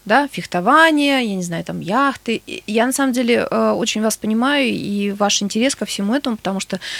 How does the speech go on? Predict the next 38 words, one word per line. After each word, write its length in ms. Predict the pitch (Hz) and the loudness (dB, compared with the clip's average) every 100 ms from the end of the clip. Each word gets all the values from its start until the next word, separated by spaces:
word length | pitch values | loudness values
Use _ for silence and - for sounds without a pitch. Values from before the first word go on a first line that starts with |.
| - | -4
у 40 | 226 | 2
меня, 100 | 226 | 2
например, 440 | 247 214 226 208 196 | 2 2 2 2 0
у 80 | 214 | -2
самой, 480 | 220 214 240 247 226 | 0 2 4 2 2
э, 400 | - 202 190 185 - | 0 0 0 -2 2
папа, 380 | 214 214 180 175 - - - | 2 4 2 0 -8 -12 -6
э, 480 | 196 190 185 180 208 | -4 -2 -2 -2 -2
яхтсмен, 720 | 190 - - 262 302 294 214 | -4 -4 0 2 2 0 -2
больше 240 | 196 - | -2 -2
того, 260 | 196 196 196 | -2 -2 -2
он, 180 | 190 180 | 0 0
э, 320 | 180 175 175 196 - | 0 -2 -4 -8 -10
всё, 140 | - - | -10 -4
всё 140 | 226 | 0
моё 180 | 214 196 | 2 2
детство, 380 | 220 254 - 180 | 0 -2 -2 -6
вот 100 | - | -6
пока 220 | 170 180 | -6 -4
я, 100 | 175 | -4
сколько 300 | - 214 185 | -4 -6 -4
я 40 | |
себя 160 | 180 190 | -4 -4
помню, 280 | 262 320 233 | -2 -2 0
да, 120 | 220 | -2
вот 140 | 233 196 | -2 -4
именно 180 | 185 185 | -4 -6
в 40 | |
подростковом 500 | 190 185 185 - 185 | -4 -4 -4 -4 -4
возрасте, 400 | 208 277 240 - | -2 -2 -4 -6
он 60 | 196 | -6
вообще 200 | 185 - | -6 -6
строил 360 | - 247 202 180 | -4 0 0 -2
сам 280 | - 175 | -6 -6
яхты, 420 | 180 254 - 220 - - - - - | 0 0 0 -6 -8 -10 -10 -10 -8
и 340 | - 196 196 185 | -6 -2 0 0
мы 300 | 202 202 202 180 | -2 0 0 -2
постоянно, 560 | 190 - 208 196 185 | -4 -2 0 0 -2